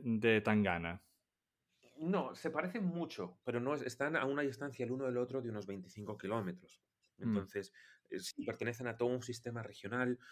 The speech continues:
Speaker 2: muy cercano a una falla regional que se llama la falla Chonta, que genera todo este tipo de yacimientos. Es una falla que tiene unos trescientos kilómetros en el, en el centro de Perú y que realmente ha originado muchos de estos yacimientos tan conocidos, ¿no? De las empresas que te he
Speaker 1: Sí.
Speaker 2: mencionado hace unos minutos.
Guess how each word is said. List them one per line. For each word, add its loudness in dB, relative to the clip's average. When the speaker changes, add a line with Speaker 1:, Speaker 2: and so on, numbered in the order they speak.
Speaker 2:
muy -6
cercano -4
a -4
una -4
falla 0
regional -6
que -16
se -16
llama -6
la -8
falla -12
Chonta, -2
que -20
genera -8
todo -4
este -12
tipo -10
de -4
yacimientos. -8
Es -16
una -8
falla -2
que -16
tiene -6
unos -6
trescientos -10
kilómetros -6
en -4
el, -6
en -2
el 0
centro -4
de 0
Perú 2
y -18
que -6
realmente 0
ha 2
originado 0
muchos 0
de -8
estos -10
yacimientos -6
tan -2
conocidos, -6
¿no? -6
De -4
las -2
empresas -10
que -12
te -2
he 4
Speaker 1:
Sí. 2
Speaker 2:
mencionado -6
hace -10
unos -18
minutos. -6